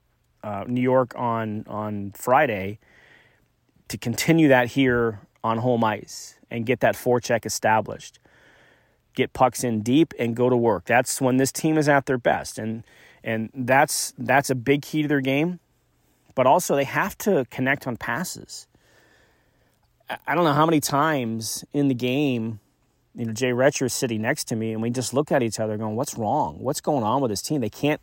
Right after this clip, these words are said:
they can't connect on five, ten-foot passes." And when they were hitting blades,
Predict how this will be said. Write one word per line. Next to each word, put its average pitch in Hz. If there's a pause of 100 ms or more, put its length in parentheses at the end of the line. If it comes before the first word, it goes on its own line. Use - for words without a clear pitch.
(100)
they 117
can't 156
connect 135
on 117
five, 131
ten-foot 135
passes." - (560)
And 127
when 139
they 135
were 139
hitting 143
blades, 117